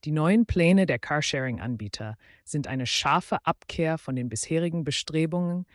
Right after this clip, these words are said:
mehr Elektroautos auf die Straßen zu bringen und dem umweltfreundlichen Paradigma zu folgen.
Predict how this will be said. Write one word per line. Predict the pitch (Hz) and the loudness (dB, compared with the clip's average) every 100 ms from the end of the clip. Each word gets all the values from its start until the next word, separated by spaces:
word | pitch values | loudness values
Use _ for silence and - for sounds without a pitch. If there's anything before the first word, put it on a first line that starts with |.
| _ - | _ -2
mehr | 156 175 202 | 2 4 4
Elektroautos | 165 175 - - 175 143 147 156 139 | 2 2 0 -4 -2 -2 -4 -6 -6
auf | 127 | -8
die | 131 | -6
Straßen | 120 - 143 - 123 | -6 -2 -4 -2 -8
zu | 117 | -10
bringen | 107 107 92 87 _ _ | -10 -10 -10 -12 _ _
und | 135 | -8
dem | 123 117 | -6 -6
umweltfreundlichen | 160 175 180 175 - 139 135 127 - 135 | -2 0 2 0 -2 -6 -6 -6 -8 -8
Paradigma | 123 120 135 - 107 95 | -8 -8 -8 -8 -10 -10
zu | - | -12
folgen. | 107 101 85 85 82 | -14 -12 -12 -12 -16